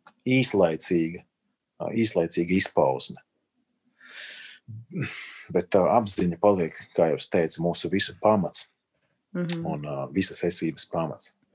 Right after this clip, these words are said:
Speaker 1: Un mēs viņā vienkārši tā kā maļamies. Ā,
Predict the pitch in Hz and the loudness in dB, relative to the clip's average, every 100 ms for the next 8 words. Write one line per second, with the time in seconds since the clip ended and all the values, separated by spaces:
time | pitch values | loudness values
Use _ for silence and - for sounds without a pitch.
0 | _ _ - 78 - 87 85 73 71 78 | _ _ -10 -8 -6 -6 -4 -6 -8 -10
1 | 62 - - - - - 78 82 82 73 | -8 -8 -8 -12 -12 -14 -2 0 0 -2
2 | 69 - - _ _ _ _ _ _ _ | -12 -16 -20 _ _ _ _ _ _ _
3 | _ _ - 151 - - | _ _ -16 -12 -10 -12